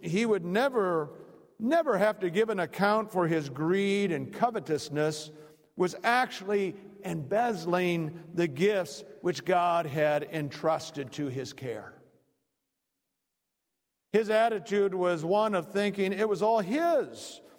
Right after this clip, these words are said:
to do with how he ever, how he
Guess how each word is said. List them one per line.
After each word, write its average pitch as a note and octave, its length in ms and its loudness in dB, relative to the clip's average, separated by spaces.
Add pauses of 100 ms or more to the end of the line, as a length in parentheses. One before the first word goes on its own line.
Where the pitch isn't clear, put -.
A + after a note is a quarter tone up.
(280)
to A3+ 100 2
do C#4 280 2
with B3+ 200 4
how B3 420 2 (400)
he D4+ 340 2
ever, G#3+ 680 0 (100)
how A#3 480 0
he C#4+ 460 0